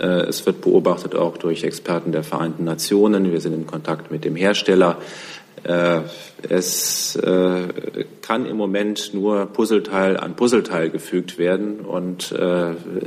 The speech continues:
die Experten werden das einordnen, wenn sie soweit sind. Und ich bitte um einfach Verständnis daher, weil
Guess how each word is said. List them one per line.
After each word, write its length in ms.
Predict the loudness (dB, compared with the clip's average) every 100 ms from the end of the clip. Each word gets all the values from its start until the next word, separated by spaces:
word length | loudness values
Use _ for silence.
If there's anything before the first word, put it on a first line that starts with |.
| -4 -4 -4 -4 0
die 100 | 0
Experten 580 | 0 -2 0 0 0 2
werden 220 | 2 4
das 180 | 2 2
einordnen, 680 | 0 0 0 0 0 -2 0
wenn 100 | 0
sie 100 | 2
soweit 380 | 2 2 0
sind. 340 | 0 -4 -4 -12 -18 -20 -20 -20 -12
Und 180 | -6 -4
ich 300 | -4 -10 -4 0
bitte 180 | 2
um 120 | 2 2
einfach 260 | 0 0
Verständnis 600 | 0 2 2 2 0 -2
daher, 340 | 0 2 2 2
weil 240 | 0 -2